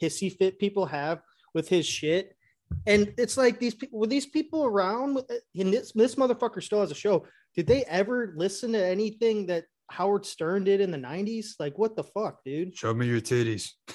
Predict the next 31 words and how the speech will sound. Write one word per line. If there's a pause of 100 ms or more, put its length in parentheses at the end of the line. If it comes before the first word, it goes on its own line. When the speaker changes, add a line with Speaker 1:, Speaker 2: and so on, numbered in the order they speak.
(120)
Speaker 1:
No,
dude,
that
guy, (140)
Speaker 2:
<laughs>
Speaker 1:
I
mean,
he
was
Speaker 2:
You
want
a
free
Speaker 1:
insane.
Speaker 2:
boob
job? (340)
Show
Speaker 1:
Yeah.
Speaker 2:
me
your
titties. (840)
Yeah,
no,
I, (880)
that's
the
thing
is, (840)
if,
all
right,